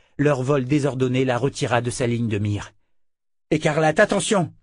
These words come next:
La femelle dragon piqua sur la droite, évitant de justesse un nouvel éclair, mais le sol approchait à une vitesse effrayante. À la faveur d'un jet de flamme, Richard vit la femme se préparer à leur porter le coup de grâce. Cette fois,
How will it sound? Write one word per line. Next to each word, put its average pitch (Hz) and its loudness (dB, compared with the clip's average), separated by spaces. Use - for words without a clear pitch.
La 101 -2
femelle 107 -2
dragon 117 -2
piqua 127 -4
sur 110 -6
la 110 -2
droite, 92 -6
évitant 131 -4
de 123 -2
justesse 131 -6
un 123 -4
nouvel 127 0
éclair, 110 -4
mais 117 0
le 107 0
sol 104 -4
approchait 104 -4
à 101 -6
une 107 -6
vitesse 127 -4
effrayante. 117 -6
À 101 0
la 92 -2
faveur 117 -2
d'un 110 -2
jet 123 0
de 117 -4
flamme, 131 -2
Richard 139 -2
vit 127 -2
la 131 2
femme 127 -2
se - -6
préparer 135 -2
à 117 -2
leur 117 -4
porter 151 -2
le 120 -2
coup 123 -6
de 110 -6
grâce. 110 -6
Cette - -4
fois, 117 -2